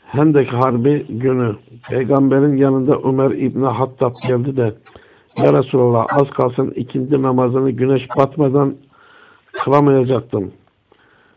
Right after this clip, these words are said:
Ve bu oruçlu, orucunu bozduktan sonra idi." Peygamber sallallahu aleyhi ve sellem, "Vallahi o namazı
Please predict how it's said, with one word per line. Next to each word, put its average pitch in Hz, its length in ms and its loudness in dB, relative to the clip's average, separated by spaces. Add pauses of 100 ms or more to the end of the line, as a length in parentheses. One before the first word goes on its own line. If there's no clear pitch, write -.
(240)
Ve 131 200 0
bu 139 300 2
oruçlu, 135 720 2 (2000)
orucunu 131 560 0
bozduktan 135 640 0
sonra 127 460 0
idi." 110 340 -4 (140)
Peygamber 123 580 0
sallallahu 123 540 2
aleyhi 117 380 2
ve 117 80 0
sellem, 135 480 0 (960)
"Vallahi 131 380 4
o 127 180 2
namazı 139 340 0